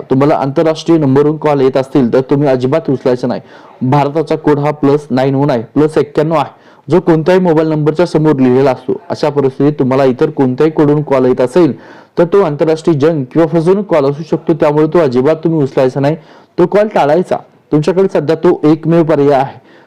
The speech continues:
प्लस नाईन वन लक्षात ठेवायचा, हा आपला भारताचा कंट्री कोड आहे. तुम्हाला आंतरराष्ट्रीय क्रमांक प्लस सिक्स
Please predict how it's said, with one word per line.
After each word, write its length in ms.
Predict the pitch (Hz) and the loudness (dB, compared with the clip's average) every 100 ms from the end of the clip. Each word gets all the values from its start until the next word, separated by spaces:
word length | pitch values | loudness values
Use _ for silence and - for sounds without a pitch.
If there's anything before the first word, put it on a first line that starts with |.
| _ - | _ -2
प्लस 260 | 190 214 190 | 0 0 -2
नाईन 240 | 165 170 | 0 0
वन 120 | 196 | 2
लक्षात 300 | 180 156 - | 0 0 -4
ठेवायचा, 360 | - 170 165 180 | 0 0 2 0
हा 160 | 160 | -2
आपला 220 | 175 170 175 | -2 0 -2
भारताचा 500 | 151 151 165 160 180 | 0 -2 -2 -4 -2
कंट्री 340 | 165 147 156 | -2 -2 -2
कोड 220 | 147 143 | 0 0
आहे. 120 | 135 - _ _ - _ - | 0 -4 _ _ -20 _ -4
तुम्हाला 200 | 143 175 | 0 0
आंतरराष्ट्रीय 460 | 160 156 180 - 196 | -2 -2 -2 -2 0
क्रमांक 380 | 180 170 127 104 - _ _ _ _ - | 0 0 -2 -8 -18 _ _ _ _ 0
प्लस 180 | 190 202 | 0 0
सिक्स 200 | 202 202 | -2 -4